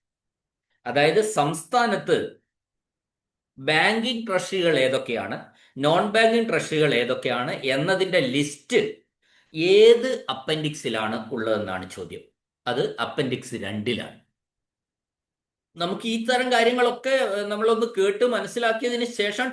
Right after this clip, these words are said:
ടെക്സ്റ്റ് വെച്ച്, ഏഹ്, നമുക്ക് എഴുതാവുന്നതാണ്. നമുക്കറിയാലോ, കെ ടി സി എന്ന് പറയുന്ന പേപ്പറിൽ വരുന്ന എല്ലാം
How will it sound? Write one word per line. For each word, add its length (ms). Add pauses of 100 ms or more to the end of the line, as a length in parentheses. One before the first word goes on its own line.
ടെക്സ്റ്റ് 340
വെച്ച്, 280
ഏഹ്, 320
നമുക്ക് 320
എഴുതാവുന്നതാണ്. 760
നമുക്കറിയാലോ, 680 (340)
കെ 180
ടി 60
സി 160
എന്ന് 180
പറയുന്ന 300
പേപ്പറിൽ 500
വരുന്ന 300
എല്ലാം 500